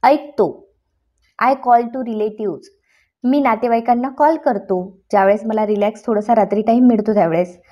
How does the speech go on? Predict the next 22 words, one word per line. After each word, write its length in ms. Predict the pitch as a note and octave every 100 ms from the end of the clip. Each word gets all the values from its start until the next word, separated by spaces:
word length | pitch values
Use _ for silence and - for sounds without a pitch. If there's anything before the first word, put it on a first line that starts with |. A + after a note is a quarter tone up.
| _ - -
"I 140 | C#4
go 140 | D4 D4
to 180 | D4 E4
sleep 340 | D#4+ C#4 C4+
at 260 | B3+ B3 B3
nine 240 | G#3+ G#3 G#3
P 100 | F#3
M." 60 | E3
मी 160 | F#3+ A#3
नऊ 300 | A#3 A#3 B3
वाजता 320 | B3+ B3+ C4+
झोपायला 600 | A#3+ A3+ - G3 G#3 C#4+ G#4+ _ _ A#3+
जातो. 500 | A#3 - - E3+ - _ _ _ -
अशा 180 | D#4 F#4
प्रकारे 360 | F4+ D4 C#4
तुम्ही 240 | C#4 C#4+ C#4+
डेली 240 | A#3+ A#3+
रुटीनचे 380 | A#3+ A#3 A#3+ A#3+
सेंटेन्सेस 680 | B3+ A#3 A3 A#3 B3+ C4 C4
यूज 200 | B3+ B3+
करू 180 | B3
शकता 440 | B3 B3 A#3+ C4+